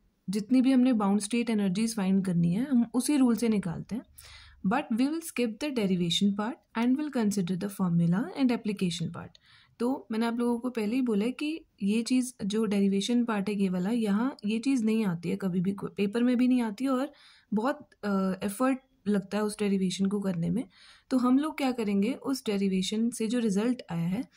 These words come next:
बोहर सोमरफेल्ड क्वांटाइजेशन रूल, हम लोग इसको स्टडी करेंगे और इसको अप्लाई करेंगे और अप्लाई करने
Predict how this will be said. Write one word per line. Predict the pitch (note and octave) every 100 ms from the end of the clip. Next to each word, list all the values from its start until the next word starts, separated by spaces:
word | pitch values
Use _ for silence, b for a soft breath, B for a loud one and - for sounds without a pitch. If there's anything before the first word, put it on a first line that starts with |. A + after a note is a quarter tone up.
| B B B G#3
बोहर | G3+ G#3 A#3
सोमरफेल्ड | A3+ G3+ G3+ A3 A3
क्वांटाइजेशन | G3+ F#3+ G3 F#3+ F#3+ A3 G#3
रूल, | F3 G#3+ - _ _ A3
हम | B3
लोग | C#4+ -
इसको | A#3+ C#4
स्टडी | C4+ A3+ G#3+
करेंगे | G#3 F3+ F3+ A#3+
और | D4+ - A#3+
इसको | A3+ - D4+ F4 - b b -
अप्लाई | G#3 G#3 G#3 A3+
करेंगे | A#3+ G#3 G3 F#3+ B3+ -
और | A#3 -
अप्लाई | G#3 - A3+ B3+
करने | B3+ G#3 G3 G#3